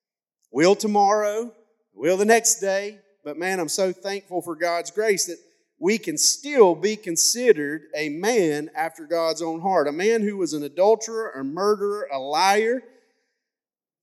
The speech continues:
two times in the Old Testament, New Testament, a man after God's own heart. I want to tell you this,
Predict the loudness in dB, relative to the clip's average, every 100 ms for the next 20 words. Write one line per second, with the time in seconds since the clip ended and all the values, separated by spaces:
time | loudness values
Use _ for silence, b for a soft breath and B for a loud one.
0 | _ -2 -2 0 2 2 0 -6 -10 -2
1 | 2 2 0 -4 -4 -8 -4 -4 -2 -2
2 | -2 -4 -8 -6 -4 -4 -6 -6 -6 -6
3 | -8 -10 -10 -8 -2 0 0 -4 -10 -10
4 | -8 -10 -2 0 2 -2 -16 _ _ _
5 | _ _ _ _ -20 _ -4 -2 0 2
6 | 2 4 0